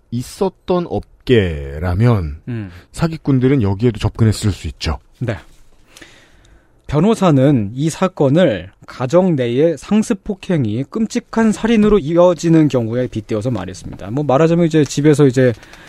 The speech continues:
Speaker 2: 남편이 아내를 매일 폭행하다가 아내가 어느 순간에 휙 돌아가지고
Speaker 1: 음.
Speaker 2: 남편을 찔러 죽인다든지, 뭐, 그런 사건 있잖아요.
Speaker 1: 예.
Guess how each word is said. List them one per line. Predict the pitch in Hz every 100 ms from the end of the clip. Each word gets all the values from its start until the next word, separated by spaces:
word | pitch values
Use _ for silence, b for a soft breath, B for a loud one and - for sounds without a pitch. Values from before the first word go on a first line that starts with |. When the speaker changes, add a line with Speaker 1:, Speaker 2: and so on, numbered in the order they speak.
| B B -
Speaker 2:
남편이 | 139 147 147 147
아내를 | 104 139 139 127 110 98 120 -
매일 | 131 131 120
폭행하다가 | 156 156 139 110 92 78 110 151
아내가 | 92 127 123 120 156 151 _ _
어느 | - 120 127
순간에 | 131 107 87 131 - -
휙 | 104 -
돌아가지고 | 131 107 92 95 82
Speaker 1:
음. | - -
Speaker 2:
남편을 | 107 117 131 127
찔러 | 180 151
죽인다든지, | 107 104 95 101 95 -
뭐, | 151
그런 | - 175
사건 | 156 - 120 104 143
있잖아요. | 117 113 98 160 -
Speaker 1:
예. | 143 85